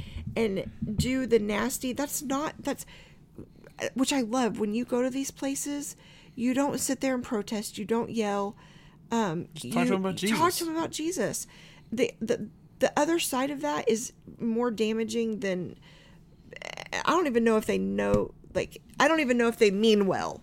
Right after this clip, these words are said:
Speaker 1: The, you know, the Westboro Baptist type people, that's not loving. That's not kind. But the most loving and kind thing to do is to have a conversation with somebody if you believe that they're really going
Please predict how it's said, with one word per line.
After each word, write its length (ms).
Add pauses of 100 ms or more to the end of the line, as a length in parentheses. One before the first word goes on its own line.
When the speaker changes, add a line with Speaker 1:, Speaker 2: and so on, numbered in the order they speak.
Speaker 1:
The, 300 (140)
you 140
know, 120
the 120
Westboro 580
Baptist 460
type 180
people, 340 (380)
that's 320
not 340
loving. 420 (120)
That's 260
not 240
kind. 360 (120)
But 180
the 80
most 300
loving 380
and 160
kind 260
thing 180
to 60
do 240
is 160
to 80
have 200
a 60
conversation 680
with 100
somebody 380 (400)
if 180
you 420 (240)
believe 600
that 160
they're 140
really 300
going 440